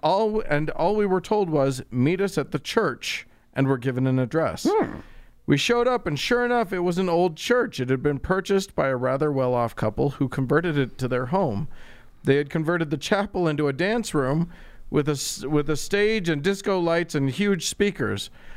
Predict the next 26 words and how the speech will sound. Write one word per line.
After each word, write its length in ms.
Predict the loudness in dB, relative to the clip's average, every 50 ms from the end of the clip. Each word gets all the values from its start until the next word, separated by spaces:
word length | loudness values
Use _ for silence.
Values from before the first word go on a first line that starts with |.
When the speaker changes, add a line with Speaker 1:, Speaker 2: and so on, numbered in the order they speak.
| -14 -2 0
Speaker 1:
I 120 | 2 2
even 200 | 2 2 0 -4
saw 260 | -2 0 0 2 2 0
it 40 | 0
with 120 | 0 -2
a 40 | -2
pole 400 | -4 0 0 2 2 4 4 4
installed 440 | 2 0 0 0 0 0 2 2 0
one 160 | 0 0 0 2
year 160 | 2 2 2
for 160 | 0 -2 -4
pole 260 | 0 0 0 0 2
dancing. 500 | 0 0 -2 -2 -4 -4 -4 -4 -2 -2 -2
Speaker 2:
Hmm, 120 | -2 -2 -4
I 80 | -4
don't 140 | -6 -6 -6 -6
know. 100 | -6 -2
Speaker 1:
They 160 | 0 2 2
loved 360 | 4 4 2 0 -2 -4 -4
karaoke 680 | -2 0 0 2 2 4 2 2 2 0 0 0 0 2
and 120 | 2 0
had 180 | 2 2 0 0
an 120 | 0 0
amazing 440 | 2 2 2 2 2 0 0 -2 -2
system 420 | -2 -2 -2 -2 -2 -2 -2 -2 0
there. 280 | 0 0 0 0 -2